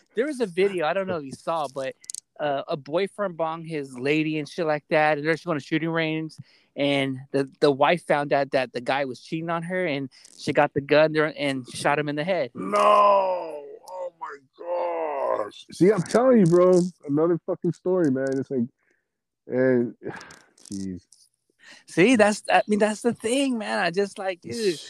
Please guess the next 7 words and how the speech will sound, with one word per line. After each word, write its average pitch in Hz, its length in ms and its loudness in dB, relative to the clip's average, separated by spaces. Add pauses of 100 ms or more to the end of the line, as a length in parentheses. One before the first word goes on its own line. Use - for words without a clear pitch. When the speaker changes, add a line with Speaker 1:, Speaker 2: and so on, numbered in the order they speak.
Speaker 2:
<sighs> - 200 -20
Speaker 1:
Latina 208 440 0
women 233 320 -6
are 190 120 -8
fucking 214 400 -14
scary, 185 760 -4
dude. 196 400 0